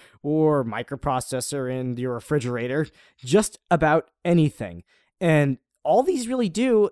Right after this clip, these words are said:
is compute little tiny equations like adding, subtracting. Multiplication's a little bit hard for them to do as well,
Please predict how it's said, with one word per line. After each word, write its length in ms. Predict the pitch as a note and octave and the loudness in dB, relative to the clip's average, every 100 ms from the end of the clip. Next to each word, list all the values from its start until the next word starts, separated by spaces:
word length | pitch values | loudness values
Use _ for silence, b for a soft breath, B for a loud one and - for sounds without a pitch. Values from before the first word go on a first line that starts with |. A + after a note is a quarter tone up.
| - | 0
is 280 | E3 D#3 | 0 0
compute 520 | - E3 - F#3 E3 - _ _ | -2 -4 -2 -4 -4 -6 _ _
little 400 | D#3 E3 A3+ A3 | 2 6 6 6
tiny 580 | G#3+ D#3+ F3+ F3 F3+ - - | 0 0 2 2 0 -6 -8
equations 640 | E3 F#3+ F#3 C#3+ C#3 C3+ | -6 0 0 0 -4 -6
like 240 | C3 B2 - | -6 -8 -10
adding, 420 | A#2+ B2+ D3 D3 | -8 -4 -4 -6
subtracting. 760 | C#3 C#3 - C#3+ A#2+ - C#3+ C#3 | -6 -10 -6 -4 -4 -6 -6 -6
Multiplication's 680 | - F3 F3+ F#3+ F#3 F#3+ D#3+ | -6 -6 -4 -2 0 0 0
a 40 | C#3 | -2
little 200 | D3 D3 | -2 -2
bit 120 | C#3 | -2
hard 220 | C3 D3 | -2 -2
for 60 | B2+ | -2
them 120 | C3 | -4
to 60 | B2+ | -4
do 300 | B2+ B2+ A#2 | -4 -4 -6
as 120 | G2+ | -2
well, 380 | F3 C#3 B2+ | 0 2 0